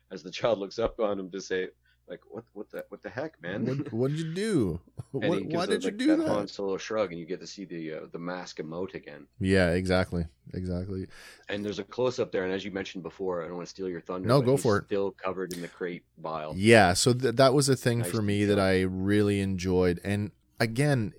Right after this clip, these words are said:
Speaker 2: in that whole, this isn't part of the world building, but it lends itself to that in the sense that there is a, there is a sense of continuity that is absolute throughout this show, and it, I love and appreciate that, that they didn't just like, "Oh,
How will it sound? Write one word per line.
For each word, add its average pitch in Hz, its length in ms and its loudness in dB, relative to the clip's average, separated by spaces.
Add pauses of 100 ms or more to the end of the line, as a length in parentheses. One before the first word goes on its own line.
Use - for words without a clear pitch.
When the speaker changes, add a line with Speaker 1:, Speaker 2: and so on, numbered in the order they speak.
(120)
Speaker 2:
in 113 220 0
that 107 220 2
whole, 120 520 4 (760)
this 135 160 6
isn't 147 200 4
part 139 140 6
of 123 40 0
the 113 80 4
world 101 280 6
building, 92 320 4
but 95 120 2
it 90 140 -2
lends 101 220 0
itself 95 300 0
to 98 100 -2
that 87 200 2
in 92 140 -4
the 87 80 -2
sense 95 300 -2
that 87 200 0
there 107 360 4
is 120 120 2
a, 87 500 2 (140)
there 113 260 4
is 113 100 2
a 104 80 4
sense 104 260 0
of 98 140 -4
continuity 98 720 0 (360)
that 92 140 4
is 90 200 2
absolute 104 600 4
throughout 90 300 0
this 85 160 0
show, 87 400 2
and 90 200 0
it, 87 120 -2 (540)
I 104 200 4
love 92 440 2
and 87 120 0
appreciate 90 720 0
that, 82 260 -2 (300)
that 92 280 2 (320)
they 113 140 4
didn't 165 300 2
just 107 200 0
like, 92 180 0
"Oh, 190 180 0